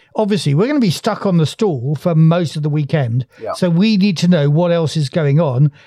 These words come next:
Speaker 1: And you, our listeners, are gonna come to our podcast and tell us, and obviously tell the whole world through the medium of podcasting, what you've seen, what you've enjoyed, what you've played, all that sort of stuff.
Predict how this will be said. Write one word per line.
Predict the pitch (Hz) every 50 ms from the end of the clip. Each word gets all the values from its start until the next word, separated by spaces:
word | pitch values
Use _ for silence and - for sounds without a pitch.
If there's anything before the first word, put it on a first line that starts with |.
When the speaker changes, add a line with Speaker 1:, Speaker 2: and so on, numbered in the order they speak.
| _ _
Speaker 1:
And | - 185 170 165 147
you, | 143 156 202 294 311 220 147 131 175 214 - -
our | 214 233 233 214
listeners, | 214 226 233 - - - 127 135 160 156 - _ _ _ _
are | - 170
gonna | 151 202 180 175
come | - - - - 285 320 320 -
to | 208 170
our | 135 131 127
podcast | - 151 143 127 113 - 139 139 151 151 - - _ _ _ _ _ -
and | 165 165 165 135
tell | - - 277 294 247
us, | 156 120 127 - - - - - _ _ _ _ _ -
and | 208 240 240 214 175 156 160 165 165 -
obviously | - 185 165 160 151 - - 156 143
tell | 123 - 165 147
the | 139 143 135
whole | 143 160 156
world | 147 147 143 139 127 131 123 - -
through | - 170
the | 156 139
medium | 135 143 151 151 139 131 139 135
of | 135 123 -
podcasting, | - 151 131 - - 117 120 120 - - 131 123 117 127 - _ _ _ _ _ _
what | - 190 202 208
you've | 196 170 147 135
seen, | - 170 147 143 143 139
what | 143 170 202 -
you've | 165 139
enjoyed, | 147 139 131 123 147 131 135 139 139 127
what | - 170 190 -
you've | 175 151 -
played, | - 151 147 135 135 139 139 139
all | 202 214 214 202
that | 190 160 147
sort | - 170 147 147
of | 135
stuff. | - - 143 123 117 -